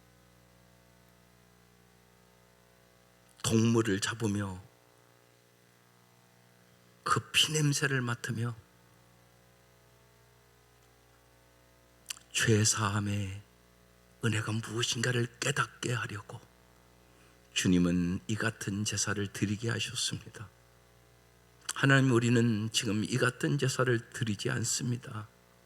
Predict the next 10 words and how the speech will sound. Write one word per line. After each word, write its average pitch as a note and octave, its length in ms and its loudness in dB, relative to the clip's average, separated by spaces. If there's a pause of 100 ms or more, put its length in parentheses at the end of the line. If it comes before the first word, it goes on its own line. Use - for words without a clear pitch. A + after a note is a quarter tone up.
(1900)
주님의 F2+ 800 2
십자가의 A#2+ 880 -2
보혈의 G#2+ 560 -2 (100)
은혜 A#2+ 260 2 (120)
때문입니다. A2 840 -6 (1160)
하나님, G#2 680 2 (460)
사순절을 A2+ 760 -2
맞이했습니다. A2 1040 -6 (1300)
온 A#2 120 6
성도들이 B2+ 600 0